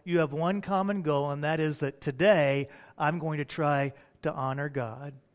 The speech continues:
And I'm gonna give God the greatest gift that I possibly can give Him. I'm gonna give Him the gift of me.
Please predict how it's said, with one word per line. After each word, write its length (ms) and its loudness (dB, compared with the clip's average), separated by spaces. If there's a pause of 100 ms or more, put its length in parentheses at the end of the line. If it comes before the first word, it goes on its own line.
(600)
And 120 -2
I'm 200 2
gonna 200 0
give 280 -2
God 320 2
the 80 -4
greatest 480 0
gift 260 0
that 80 -4
I 140 0
possibly 520 -2
can 200 -8
give 220 -6
Him. 300 -8 (360)
I'm 180 -4
gonna 220 -4
give 180 -4
Him 220 -8
the 60 -10
gift 360 -10
of 100 -14
me. 440 -14